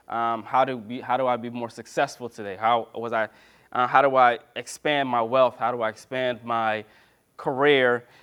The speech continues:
Um, some people think about love. Some, some people think about status. Um, some people's central focus of their lives is patriotism, and, um, a big thing is happiness, you know? Some people wake up saying, "How do I be happy today? How do I be more happy?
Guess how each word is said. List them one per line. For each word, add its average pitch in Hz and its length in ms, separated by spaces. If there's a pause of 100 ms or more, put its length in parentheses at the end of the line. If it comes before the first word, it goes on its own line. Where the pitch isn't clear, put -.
(120)
Um, 113 340
some 127 160
people 127 300
think 131 220
about 120 300
love. 131 480
Some, 123 180
some 131 160
people 123 220
think 123 200
about 117 220
status. 135 600 (420)
Um, 117 480 (540)
some 147 140
people's 143 280
central 143 340
focus 143 360
of 123 120
their 127 80
lives 123 360
is 107 80
patriotism, 127 840
and, 95 120 (400)
um, 107 300 (200)
a 107 40
big 151 300
thing 143 160
is 120 100
happiness, 120 600
you 104 80
know? 120 260 (220)
Some 127 140
people 120 200
wake 127 280
up 156 100
saying, 107 220
"How 123 180
do 123 120
I 117 60
be 110 120
happy 117 340
today? 104 220
How 110 180
do 113 80
I 107 80
be 107 120
more 113 220
happy? 104 380